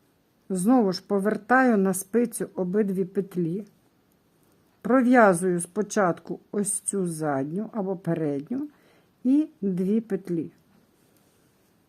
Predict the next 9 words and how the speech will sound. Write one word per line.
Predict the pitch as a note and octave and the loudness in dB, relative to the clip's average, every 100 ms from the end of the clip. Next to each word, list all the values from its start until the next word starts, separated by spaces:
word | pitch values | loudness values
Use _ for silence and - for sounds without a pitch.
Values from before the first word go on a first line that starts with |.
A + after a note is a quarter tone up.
| _ _ _ _ _ _ _ _ _ _ _ _ _ _ _ _ _ _ | _ _ _ _ _ _ _ _ _ _ _ _ _ _ _ _ _ _
Повертаю | A3 G#3+ A3 A3 A#3 C#4 D#4+ D4+ - _ _ _ - | 2 6 4 4 4 6 6 2 -4 _ _ _ -8
знову | F3+ F3 G3 A#3+ C4+ | -6 -2 0 2 4
на | A#3+ F#3+ | 4 4
ліву | F#3 G#3+ A3+ | 2 2 -2
спицю. | A3 - E3+ D#3+ - F3 _ _ _ _ _ _ _ _ _ _ _ _ _ _ _ _ _ _ _ _ _ _ _ _ _ _ _ _ _ _ _ _ _ _ _ _ _ _ | -4 -4 -4 -4 -14 -16 _ _ _ _ _ _ _ _ _ _ _ _ _ _ _ _ _ _ _ _ _ _ _ _ _ _ _ _ _ _ _ _ _ _ _ _ _ _
Спочатку | - - A#3+ A#3+ C#4 G#3 F#3 F#3+ | -12 0 0 2 4 4 4 -6
пров'язую | F3 G#3+ A3 A3 F3 D#3 D#3+ D3+ - | -2 -2 2 2 2 0 -2 -4 -6
ось | G#3 G3 - | -6 -2 -2
цю | - - D3+ F3+ B3 | -4 -6 -4 -4 -8